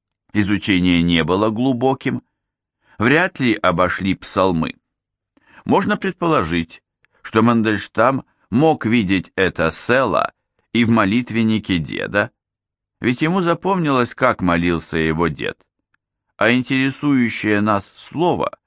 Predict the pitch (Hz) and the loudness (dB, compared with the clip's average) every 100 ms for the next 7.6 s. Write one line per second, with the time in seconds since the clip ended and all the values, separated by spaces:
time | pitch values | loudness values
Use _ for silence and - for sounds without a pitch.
0 | _ _ _ - 117 190 - 147 123 123 | _ _ _ -4 0 0 -2 -4 -4 0
1 | 147 160 151 135 - _ _ - 104 113 | 0 2 0 -4 -8 _ _ -2 2 2
2 | 117 151 - 135 139 123 _ _ - 127 | 2 -2 -4 -2 -2 -2 _ _ -2 -2
3 | - 127 92 69 - - _ _ _ _ | -2 -2 0 -2 -6 -16 _ _ _ _
4 | _ - 95 113 104 127 135 120 - 110 | _ -6 0 0 2 0 0 -2 -4 0
5 | 110 120 117 113 107 - _ _ - 101 | 2 2 2 0 -2 -4 _ _ -6 0
6 | 127 127 95 80 80 95 104 110 107 98 | 2 2 0 -2 -2 -2 0 0 -2 -4
7 | 71 69 64 73 76 | -4 -6 -6 -6 -6